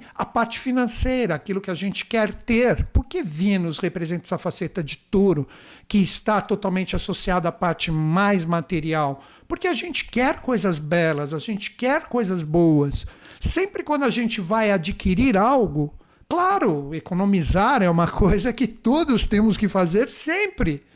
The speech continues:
né? Até quando temos condição, né? Nesse momento desafiador agora que tá todo mundo passando,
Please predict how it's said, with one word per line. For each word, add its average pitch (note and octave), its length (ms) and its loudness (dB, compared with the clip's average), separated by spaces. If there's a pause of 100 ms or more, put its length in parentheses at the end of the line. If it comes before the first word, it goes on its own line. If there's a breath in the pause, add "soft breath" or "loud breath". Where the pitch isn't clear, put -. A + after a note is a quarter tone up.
né? G3+ 240 -2 (200 loud breath)
Até A3 260 -2
quando G4+ 320 0
temos B3 380 2
condição, A3+ 580 2
né? A3+ 180 2
Nesse F#3 280 -4
momento F3+ 320 0
desafiador G#3 680 0
agora G3+ 260 4
que - 80 -2
tá G#3 80 0
todo G3+ 140 -2
mundo G3 160 0
passando, A3+ 460 -2